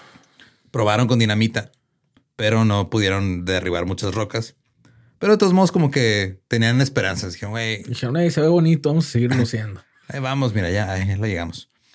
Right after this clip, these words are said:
Speaker 1: Este, los voluntarios llegaron a, este, relevar a los que estaban muy cansados. Incluso la Hermandad de Vagabundos envió su ayuda.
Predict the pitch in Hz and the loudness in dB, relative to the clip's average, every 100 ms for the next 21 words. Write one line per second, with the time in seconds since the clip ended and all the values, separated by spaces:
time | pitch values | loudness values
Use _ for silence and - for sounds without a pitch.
0 | - - _ - 113 - 110 107 - - | -20 -20 _ -6 -6 0 0 0 -2 -2
1 | 120 110 120 117 120 131 131 113 113 127 | 0 4 4 4 4 4 4 4 4 4
2 | 120 123 120 107 - 104 101 98 98 113 | 4 2 2 -2 -2 -2 0 2 2 0
3 | - - 101 107 107 101 147 151 156 151 | -4 -4 -2 -2 -2 -2 -2 -2 -2 -4
4 | - _ _ _ - 110 120 117 135 131 | -10 _ _ _ -6 -2 0 2 4 4
5 | 123 110 113 107 104 127 143 120 87 120 | 2 2 2 2 2 2 2 2 2 2
6 | 117 98 - 92 90 92 85 101 98 92 | 2 0 -4 -4 -2 -2 -2 -2 0 -2